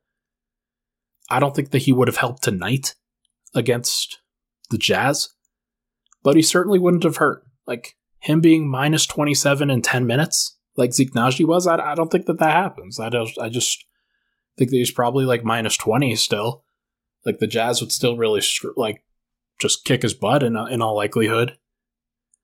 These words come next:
because of their motion offense, but I do think that he will be here. I don't think that he affects the team too terribly much, but he does give Denver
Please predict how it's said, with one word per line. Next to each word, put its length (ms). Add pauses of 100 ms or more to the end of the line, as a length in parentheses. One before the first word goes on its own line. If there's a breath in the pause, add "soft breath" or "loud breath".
(340)
because 320
of 140
their 100
motion 380
offense, 480
but 240 (920)
I 80
do 320
think 600 (440)
that 520 (1000)
he 200
will 280
be 160
here. 400 (840)
I 100
don't 260
think 200
that 280
he 360 (460)
affects 400
the 80
team 260
too 180
terribly 440
much, 340
but 140
he 80
does 300
give 240
Denver 560